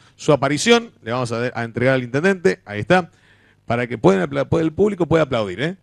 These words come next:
<laughs> Ahí está. Para que haga la entrega, para que reciba la copia del decreto declarándolo huésped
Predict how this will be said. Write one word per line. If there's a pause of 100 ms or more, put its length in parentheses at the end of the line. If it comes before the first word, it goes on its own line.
<laughs>
Ahí
está. (1120)
Para
que
haga
la
entrega,
para
que
reciba (720)
la
copia
del
decreto
declarándolo
huésped